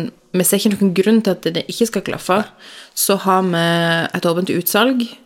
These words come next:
Speaker 2: Ja.
Speaker 1: eh, i sommerferien.
Speaker 2: Og så er
Speaker 1: Ehm,
Speaker 2: neppe kaféen helt ferdig.
Speaker 1: neppe kaféen helt ferdig, men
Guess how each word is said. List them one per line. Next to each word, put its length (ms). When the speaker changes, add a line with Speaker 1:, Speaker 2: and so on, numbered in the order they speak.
Speaker 2:
Ja. 160
Speaker 1:
eh, 380
i 100
sommerferien. 540
Speaker 2:
Og 80
så 160
er 80
Speaker 1:
Ehm, 80
Speaker 2:
neppe 180
kaféen 400
helt 160
ferdig. 400
Speaker 1:
neppe 300
kaféen 320
helt 120
ferdig, 380
men 240